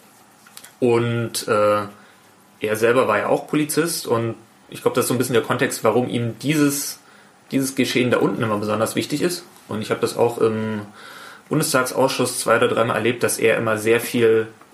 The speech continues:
äh, danach fragt. Da merkt man so, einzelne Abgeordnete haben so ihre Spezialthemen und er fragt halt immer nach Heilbronn und, äh,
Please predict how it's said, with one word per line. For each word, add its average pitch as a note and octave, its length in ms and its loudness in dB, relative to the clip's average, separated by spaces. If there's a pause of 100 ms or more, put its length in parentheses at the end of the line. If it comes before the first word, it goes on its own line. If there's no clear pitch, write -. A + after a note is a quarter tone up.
(100)
äh, G#2+ 380 2
danach G#2 340 0
fragt. G#2 320 -2
Da A2+ 60 -8
merkt G#2+ 240 -2
man G#2+ 120 -2
so, G#2 180 -2
einzelne A2 320 -2
Abgeordnete A#2 460 0
haben A2 120 -2
so A#2 80 -2
ihre C#3 180 0
Spezialthemen D3 600 0 (600)
und B2 160 0
er A2+ 100 4
fragt A2+ 240 -2
halt G2+ 120 0
immer A2+ 160 2
nach G2 160 -4
Heilbronn A#2 480 2
und, G2+ 460 -6
äh, G2+ 160 -10